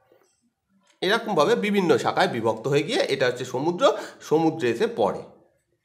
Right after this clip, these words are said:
কারণ যখন এসে ভূমির ঢাল একদম কমে যায়, একদম সমুদ্রের সমান হয়ে যায়, তখন নদী বুঝতে পারে না যে কোন দিকে প্রবাহিত হবে, তাই বিভিন্ন শাখায় বিভক্ত হয়ে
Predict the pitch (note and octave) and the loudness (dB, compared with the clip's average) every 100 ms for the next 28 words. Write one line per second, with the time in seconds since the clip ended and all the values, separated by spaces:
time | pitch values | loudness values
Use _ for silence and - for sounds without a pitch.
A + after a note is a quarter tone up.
0 | _ _ _ _ _ _ _ _ _ _ | _ _ _ _ _ _ _ _ _ _
1 | _ _ _ _ _ _ _ _ _ _ | _ _ _ _ _ _ _ _ _ _
2 | _ - _ - E3+ B3 D4+ - - _ | _ -20 _ 0 4 6 4 0 -18 _
3 | _ _ _ - C#3 G#3 C4 C4+ A#3 A3 | _ _ _ -16 6 6 6 6 8 6
4 | - D#3+ G#3 - - B2+ F3 - G#2+ A#2 | 4 0 0 -2 4 4 4 0 0 0
5 | C3+ G3+ B3 - G#3+ A3 A3 A#3+ - C3+ | 2 4 4 4 6 8 8 4 2 0
6 | C#3+ D3 A3+ A#3+ - D3+ F3 E3 G#3 G#3 | 0 4 4 4 2 0 0 4 4 4
7 | - - E3+ A3+ A#3+ A#3 A3+ A3+ A#3+ A#3+ | -6 -2 6 6 8 6 6 4 0 2
8 | B3+ C4 B3 F3+ F#3 G3+ F3 A3 G3 G#3+ | 2 4 2 2 2 2 -4 -4 4 6
9 | F#3 D#3 D#3 D#3+ G#3+ F#3 G3 F3 D3 B2 | 6 4 2 2 0 6 6 6 0 0
10 | A2 G2 F#2+ F#2 F#2+ F2+ F#2+ - - - | -2 -2 -2 -4 -6 -4 -8 -10 -16 -2
11 | A#3 F3+ A#3+ C4 B3 A3 - B2+ C3 A#2 | 0 0 -2 0 6 6 6 0 2 0
12 | A2+ A#2+ B2 D#3 A3 - | 0 -2 0 2 4 4